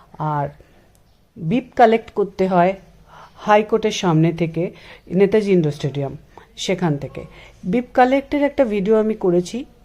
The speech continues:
তোমাদেরকে দিয়েছি পাঠিয়ে, আগের ভিডিওতে আমি পোস্ট করেছি। যদি আগ্রহী হয় দেখতে পারো আমার পোস্টটা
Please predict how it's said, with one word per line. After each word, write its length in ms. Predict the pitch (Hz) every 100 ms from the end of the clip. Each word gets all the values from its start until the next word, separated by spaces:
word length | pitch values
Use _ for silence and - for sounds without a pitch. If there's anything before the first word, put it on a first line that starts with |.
| - -
তোমাদেরকে 560 | 170 165 160 160 170
দিয়েছি 440 | 156 165 165 160 180
পাঠিয়ে, 460 | 170 160 185 180 180 170 156 156 165 -
আগের 300 | 170 165 180 180 - -
ভিডিওতে 440 | 160 165 175 165
আমি 280 | 165 165 160
পোস্ট 320 | 160 170 175
করেছি। 440 | - 160 160 - 277 - - - - - - - _ _
যদি 240 | 165 180 196
আগ্রহী 440 | 190 196 233 233
হয় 260 | 214 202 190
দেখতে 360 | 160 160 -
পারো 220 | 175 180 180
আমার 200 | 180 180
পোস্টটা 400 | 175 175 - 175